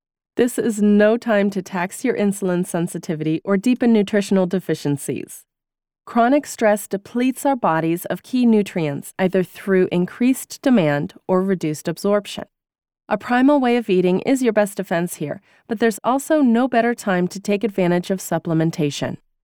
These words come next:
Keep it simple by covering your bases with a comprehensive, high-quality,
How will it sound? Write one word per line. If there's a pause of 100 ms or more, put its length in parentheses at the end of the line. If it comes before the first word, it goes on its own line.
(420)
Keep
it
simple
by
covering
your
bases
with
a
comprehensive,
high-quality,